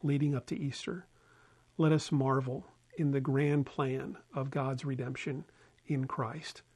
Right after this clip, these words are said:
and be thankful that he has given us eyes to see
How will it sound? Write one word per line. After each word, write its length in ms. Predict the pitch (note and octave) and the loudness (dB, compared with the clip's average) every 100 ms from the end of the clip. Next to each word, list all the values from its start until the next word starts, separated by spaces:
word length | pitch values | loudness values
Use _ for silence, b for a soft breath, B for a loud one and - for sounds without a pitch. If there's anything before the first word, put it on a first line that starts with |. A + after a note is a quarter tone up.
| b b b b b b - | b b b b b b 2
and 140 | D3+ | 4
be 160 | D#3 C#3 | 6 4
thankful 800 | - C#3+ D3 - - - - - _ _ D#3+ | 0 0 0 -2 -6 -6 -8 -18 _ _ -4
that 380 | D3 C#3+ C#3 - | 0 0 -2 -4
he 220 | - D#3+ | 0 2
has 160 | C#3+ | 2
given 320 | B2+ D3 C#3 B2+ | 2 2 4 0
us 180 | A#2 - | -2 -6
eyes 320 | B2 B2+ C3 | -6 -6 -6
to 100 | - | -8
see 380 | - - - - | -8 -6 -8 -10